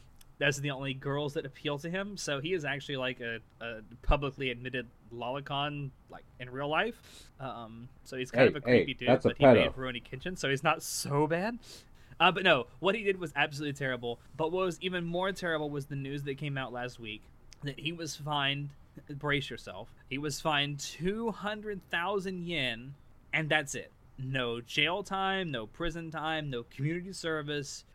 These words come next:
Speaker 1: a two hundred thousand yen fine. And if you're asking yourself, "Well, that sounds like a lot of money." Well, in, at, currently, at, at current, uh, at current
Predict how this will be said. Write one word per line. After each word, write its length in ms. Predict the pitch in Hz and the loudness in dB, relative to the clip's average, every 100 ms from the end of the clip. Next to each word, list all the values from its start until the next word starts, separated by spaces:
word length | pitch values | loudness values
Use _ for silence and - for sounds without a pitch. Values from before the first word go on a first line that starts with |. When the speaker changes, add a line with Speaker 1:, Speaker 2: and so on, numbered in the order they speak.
| - | -8
Speaker 1:
a 100 | 131 | -8
two 300 | - 190 208 | -6 -6 -4
hundred 260 | 202 196 180 | -6 -6 -2
thousand 400 | 170 170 151 156 | 0 2 0 -6
yen 220 | 151 143 | -8 -8
fine. 280 | 139 120 113 | -6 -4 -2
And 80 | 139 | 0
if 100 | 175 | 0
you're 140 | 190 | 0
asking 340 | 262 415 - 165 | 0 0 -2 -4
yourself, 420 | 131 - 127 123 | -4 -2 -2 0
"Well, 360 | 147 185 101 - - | 0 0 -2 -8 -6
that 180 | 151 - | -4 -2
sounds 320 | - 202 180 | 0 0 0
like 160 | 170 160 | -2 0
a 20 | |
lot 180 | 151 139 | 0 0
of 120 | 135 | -2
money." 320 | 156 104 90 - - | -4 -6 -12 -12 0
Well, 200 | 151 147 | 2 2
in, 280 | 147 147 147 135 | -2 -4 -6 -8
at, 140 | 139 - - | -8 -10 -4
currently, 480 | 233 180 110 120 | 0 0 2 0
at, 100 | 131 | 0
at 180 | 123 131 | -2 -6
current, 440 | - 165 175 160 - | -2 0 0 -2 -6
uh, 320 | 131 120 104 113 - - - | -4 -4 -6 -12 -20 -20 -12
at 100 | 123 | -10
current 340 | - 170 170 | -4 -2 -2